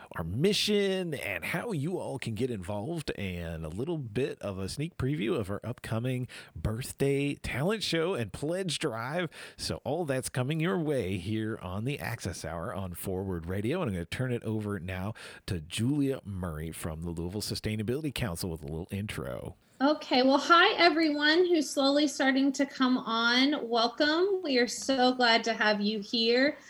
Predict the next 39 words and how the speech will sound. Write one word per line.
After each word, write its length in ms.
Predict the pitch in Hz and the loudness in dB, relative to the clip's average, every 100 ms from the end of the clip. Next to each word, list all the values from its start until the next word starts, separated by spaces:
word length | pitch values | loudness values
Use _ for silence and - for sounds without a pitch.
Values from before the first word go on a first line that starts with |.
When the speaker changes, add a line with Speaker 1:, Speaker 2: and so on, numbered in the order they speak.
| - - - | -20 -14 0
Speaker 2:
Um, 260 | 202 208 208 | 4 4 2
this 180 | 208 | 0
is 320 | 240 226 214 - | 0 0 -2 -4
my 140 | 214 | -4
favorite 340 | 220 226 214 | -2 -2 -4
part 300 | - 233 226 | 0 0 0
of 140 | - 202 | -2 -4
each 320 | 226 208 - | -6 -6 0
month, 480 | 196 220 269 - - | 2 2 -2 -10 -10
just 180 | 208 - | -8 -2
getting 260 | 208 208 | 0 0
to 140 | 208 208 | 0 -4
see 280 | 202 214 202 | -4 -4 -4
some 240 | 208 202 | 0 0
friendly 360 | 202 196 196 196 | 2 2 2 2
faces. 720 | 202 190 208 262 285 359 - - - - _ | 2 2 4 4 4 2 -2 -16 -20 -20 _
We'll 160 | - 330 | 2 6
get 180 | 427 - | 6 4
started 380 | 381 330 339 285 | 4 4 4 4
in 80 | 277 | 4
just 280 | 277 - | 2 4
a 40 | 302 | 4
couple 280 | 294 285 262 | 4 4 4
minutes 400 | 254 254 262 262 | 6 4 4 0
as 100 | 226 | 0
we 80 | 233 | 2
give 240 | 233 233 | 2 2
people 240 | 254 247 220 | -2 -2 -4
time 320 | - 220 214 | 2 2 2
to 100 | 208 | 0
kind 240 | 202 220 208 | -2 0 0
of 160 | 202 - | 0 -6
slowly 640 | - - 214 214 214 214 | -10 -2 4 4 6 2
trickle 480 | 208 233 214 214 190 | 2 -4 0 2 4
in. 380 | 190 196 269 330 _ _ _ _ _ | 4 4 2 -2 _ _ _ _ _
But 140 | 240 | 4
in 100 | 247 | 6
the 60 | 247 | 6
meantime 720 | 240 254 277 302 302 339 | 6 4 4 4 4 4